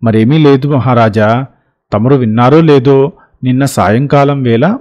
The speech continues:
ఒక మనిషి నదిలో పడి కాలి చనిపోయాడట" అని అన్నాడు. "నీటిలో పడ్డ మనిషి మునిగి చస్తాడు కాని కాలి ఎలా చస్తాడయ్యా, ఏం జరిగిందేమిటి?" అని రాజుగారు అడిగాడు.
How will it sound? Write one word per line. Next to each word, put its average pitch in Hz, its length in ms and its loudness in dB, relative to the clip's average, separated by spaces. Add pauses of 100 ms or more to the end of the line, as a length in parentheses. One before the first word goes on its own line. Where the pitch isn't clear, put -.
(100)
ఒక - 120 -4
మనిషి 127 380 0
నదిలో 120 400 2
పడి 131 460 0
కాలి 139 260 2 (100)
చనిపోయాడట" 139 720 2 (560)
అని 180 140 0
అన్నాడు. 139 460 0 (920)
"నీటిలో 104 460 2
పడ్డ 135 280 2
మనిషి 120 580 0
మునిగి 123 440 -2
చస్తాడు 135 340 0
కాని 135 480 -2 (300)
కాలి 107 260 2
ఎలా 143 340 4
చస్తాడయ్యా, 127 800 0 (140)
ఏం 113 220 0
జరిగిందేమిటి?" 131 960 2
అని 170 180 2
రాజుగారు 131 520 2
అడిగాడు. 120 540 0